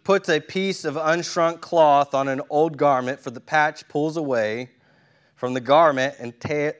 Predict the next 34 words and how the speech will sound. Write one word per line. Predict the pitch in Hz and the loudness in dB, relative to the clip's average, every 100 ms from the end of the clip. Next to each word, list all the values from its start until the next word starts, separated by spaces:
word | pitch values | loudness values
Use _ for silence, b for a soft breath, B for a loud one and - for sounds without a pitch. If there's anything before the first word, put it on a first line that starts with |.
| - | -6
and | 127 | -4
the | 120 | -6
tear | - 151 147 | -4 -2 0
is | 135 | -2
made | 131 135 127 | -4 -4 -4
worse. | 117 95 85 - - _ b b b b b | -4 -6 -8 -16 -20 _ b b b b b
Nor | 127 143 | -4 -2
do | 135 143 | -2 -4
they | 139 139 | -2 -4
put | 139 151 135 127 | -4 -4 -4 -6
new | 127 160 196 | -4 -2 0
wine | 139 120 120 120 | 0 0 0 -2
into | 113 - | -8 -10
old | - 131 151 | -6 -4 -4
wineskins, | 143 120 117 113 - 110 110 110 - _ b b b b | -2 -4 -4 -10 -10 -8 -8 -10 -18 _ b b b b
or | 123 143 | 0 4
else | 170 156 | 2 2
the | - 120 | -6 -4
wineskins | 127 147 175 165 - 117 107 - | -2 -2 -2 -6 -12 -12 -12 -12
break, | 107 104 101 101 - _ | -6 -4 -4 -8 -18 _
the | 120 | -10
wine | 110 123 147 160 | -6 -2 0 -2
is | 151 131 | -6 -10
spilled, | - 107 107 104 104 - _ | -14 -8 -6 -4 -8 -14 _
and | 113 110 | -12 -8
the | |
wineskins | 107 120 135 135 - 131 120 117 | -6 -4 -4 -6 -8 -8 -8 -10
are | - 107 104 | -6 -6 -6
ruined. | 127 127 107 95 95 _ - | -8 -6 -6 -8 -10 _ -16
But | 104 | -12
they | 104 | -10
put | 110 120 107 | -8 -8 -8
new | 104 113 143 160 | -12 -10 -8 -6
wine | 123 104 104 101 107 | -6 -6 -6 -10 -14